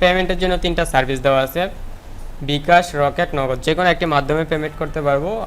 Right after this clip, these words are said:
আমি এই মুহূর্তে বিকাশে পেমেন্ট করবো, তাই বিকাশ সিলেক্ট করছি। বিকাশ সিলেক্ট করার পর এখানে যে নাম্বারটা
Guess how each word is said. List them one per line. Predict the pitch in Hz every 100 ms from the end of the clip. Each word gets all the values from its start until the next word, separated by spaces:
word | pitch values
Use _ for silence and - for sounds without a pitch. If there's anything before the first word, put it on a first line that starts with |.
| 139
আমি | 139 139
এই | 139
মুহূর্তে | 143 147 147
বিকাশে | 143 147 165
পেমেন্ট | 170 175 170
করবো, | 180 180
তাই | 165 139
বিকাশ | 135 147 -
সিলেক্ট | 160 156 170
করছি। | 160 196 220 - - - - - - -
বিকাশ | 147 190 190
সিলেক্ট | - 180 175
করার | 170 170 165
পর | 139 135 -
এখানে | 139 156 139
যে | 147 139
নাম্বারটা | 135 135